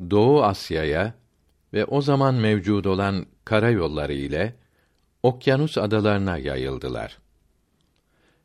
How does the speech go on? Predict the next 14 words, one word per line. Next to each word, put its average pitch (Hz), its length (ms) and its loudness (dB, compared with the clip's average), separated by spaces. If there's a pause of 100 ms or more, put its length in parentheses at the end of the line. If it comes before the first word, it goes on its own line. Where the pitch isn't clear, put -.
(120)
Yafes 139 680 4
öldükten 110 640 2
nice 123 240 2
yıllar 80 460 0
sonra, 71 640 -6 (640)
insanlar 123 720 0 (300)
azmaya, 95 760 0 (600)
Nuh 131 280 0
aleyhisselam'ın 107 1200 0 (540)
ve 107 140 4
Yafes'in 101 800 0
dinini, 82 600 -2 (480)
nasihatlerini 110 880 0
unutarak 110 680 0